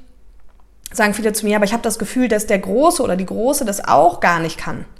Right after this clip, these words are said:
Und, und das kann nicht sein. Warum nicht? Also in dem Moment, ja, das Gefühl kann sein, dass du das hast, dass sie sagen, "Nee, nee, der Große kann's aber auch nicht, die Große kann's auch nicht, die Große hat da auch tierisch Respekt vor."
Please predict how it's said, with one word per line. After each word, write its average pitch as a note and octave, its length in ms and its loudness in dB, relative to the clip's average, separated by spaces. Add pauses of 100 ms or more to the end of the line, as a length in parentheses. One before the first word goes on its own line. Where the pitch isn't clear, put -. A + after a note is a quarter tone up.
(880)
Und, G#3+ 200 0
und G#3 160 0
das D4+ 140 8
kann D4 180 2
nicht D4 160 0
sein. G#3 420 4
Warum G3+ 340 2
nicht? E4+ 300 -2
Also G#3 140 -2
in G#3 80 0
dem B3 120 2
Moment, A#3+ 360 2
ja, A3+ 80 6
das G#3 140 -4
Gefühl D4 440 0 (120)
kann A3 220 0
sein, G3 180 2
dass F#3+ 100 -4
du F#3 80 -8
das F3+ 180 -6
hast, C#3 220 0
dass G#3 100 -2
sie G#3 80 -6
sagen, G3 220 2
"Nee, G3+ 60 2
nee, A3 160 2
der G#3 120 0
Große A#3 300 -2
kann's G3+ 240 -4
aber - 180 -2
auch A3+ 80 -4
nicht, F#3+ 220 -4
die F#3 60 -6
Große A3 280 -4
kann's F#3+ 220 -2
auch - 100 -2
nicht, A3 220 -4
die - 60 -8
Große A3 380 -2
hat F3+ 140 0
da G3 100 0
auch A3+ 100 -4
tierisch F3+ 340 -6
Respekt - 340 -6
vor." - 320 -8